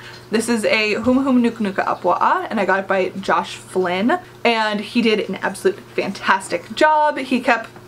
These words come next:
like, having me pull up a reference on my phone so that he could get all the colors and shading right. As we go through the video, you'll notice that I kind of have a lot of tattoos that I got in Hawaii or remind me of Hawaii, and it's because like, I have family there that we visited often growing up.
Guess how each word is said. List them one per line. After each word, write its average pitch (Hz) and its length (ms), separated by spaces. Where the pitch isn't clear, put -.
like, 214 140
having 226 260
me 214 100
pull 214 220
up 208 100
a 196 80
reference 196 400
on 202 80
my 196 140
phone 202 400
so - 140
that 196 40
he 196 60
could 190 140
get 185 80
all 180 100
the 156 80
colors 240 460
and 214 120
shading 247 380
right. 247 460
As 254 200
we 262 60
go 302 160
through 294 140
the 277 80
video, 254 320
you'll 220 160
notice 208 320
that - 120
I 190 100
kind 220 340
of 240 40
have 233 120
a 220 40
lot 185 280
of 175 440
tattoos 220 400
that 202 100
I 202 60
got 196 200
in 196 60
Hawaii 196 440
or 175 400
remind 180 420
me 175 140
of 175 140
Hawaii, 190 360
and 214 120
it's 208 140
because 202 640
like, - 200
I 269 100
have 349 180
family 359 640
there 320 220
that 302 100
we 285 100
visited 262 420
often 240 400
growing 226 320
up. 220 260